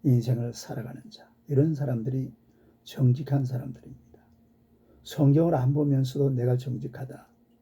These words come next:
물론 그럴 수 있겠죠. 그러나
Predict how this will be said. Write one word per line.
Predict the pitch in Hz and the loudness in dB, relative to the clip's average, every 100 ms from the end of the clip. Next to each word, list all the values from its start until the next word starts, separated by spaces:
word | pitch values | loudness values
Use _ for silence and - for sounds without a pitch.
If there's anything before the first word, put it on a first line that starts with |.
| _ _ _ _ _ _ _ _ _ _ _ - | _ _ _ _ _ _ _ _ _ _ _ -2
물론 | 135 165 170 180 175 | 0 2 -2 -6 -6
그럴 | 151 135 | 0 0
수 | 127 | 0
있겠죠. | 143 - 123 - 131 | -6 -6 -8 -8 -6
그러나 | 131 120 135 131 | -2 0 0 -2